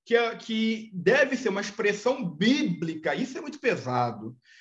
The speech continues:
A igreja deve ser uma expressão bíblica de justiça no mundo,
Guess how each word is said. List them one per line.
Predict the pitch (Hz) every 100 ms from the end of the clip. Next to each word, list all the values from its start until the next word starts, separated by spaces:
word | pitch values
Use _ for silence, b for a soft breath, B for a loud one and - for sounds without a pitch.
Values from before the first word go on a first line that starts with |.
| b
A | 139
igreja | 180 185 269 226 208
deve | 151 151 247 330 285 202
ser | 240 - 208 202 180 127
uma | 147 170
expressão | 175 - 185 165 - 220 175
bíblica | 127 139 269 330 220 180 147 131
de | 180
justiça | 180 180 - 254 240
no | 240 294
mundo, | 226 262 302 214 165 143 117